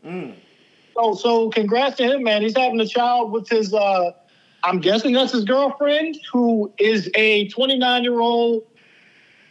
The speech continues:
Speaker 2: uh, single mother who is a retired stripper.
Speaker 1: Jesus.
Speaker 2: As of now, retired.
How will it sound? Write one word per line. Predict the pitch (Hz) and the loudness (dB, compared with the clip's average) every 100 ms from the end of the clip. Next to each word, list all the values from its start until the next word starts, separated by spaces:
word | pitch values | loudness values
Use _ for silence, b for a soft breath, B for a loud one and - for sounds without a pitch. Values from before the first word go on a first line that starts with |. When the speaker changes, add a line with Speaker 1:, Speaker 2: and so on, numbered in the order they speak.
| - | -2
Speaker 2:
uh, | 185 180 | 0 2
single | 208 233 | 0 0
mother | 214 208 196 202 | 2 2 2 2
who | 190 196 | 2 0
is | 175 | 0
a | |
retired | 170 180 190 170 | -2 0 0 0
stripper. | - 165 175 233 _ _ _ _ _ _ _ _ _ _ - - | -2 -2 -2 -8 _ _ _ _ _ _ _ _ _ _ -20 -16
Speaker 1:
Jesus. | 156 143 | -16 -4
Speaker 2:
As | 180 190 151 | -2 0 0
of | |
now, | 143 175 131 - _ | -2 0 -2 -6 _
retired. | 147 147 160 156 165 | -12 -2 0 2 0